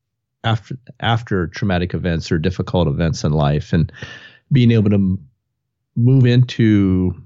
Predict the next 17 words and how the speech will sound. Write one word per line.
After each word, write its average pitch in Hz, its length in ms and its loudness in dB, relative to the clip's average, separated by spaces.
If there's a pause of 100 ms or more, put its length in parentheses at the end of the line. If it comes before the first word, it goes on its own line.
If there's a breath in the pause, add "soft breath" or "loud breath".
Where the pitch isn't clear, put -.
(360)
this 98 160 -2
hard 147 300 0
thing 113 180 0
happened, 101 600 -2 (680)
and 107 100 -2
I 113 40 2
can 123 140 -2
make 120 160 -2
this 107 200 -6
a 110 40 -8
positive 101 580 -2
aspect 98 460 -4
of 87 80 -6
my 85 240 -8
growth 117 480 -2
now, 85 340 -4 (680 soft breath)
uh, 101 320 0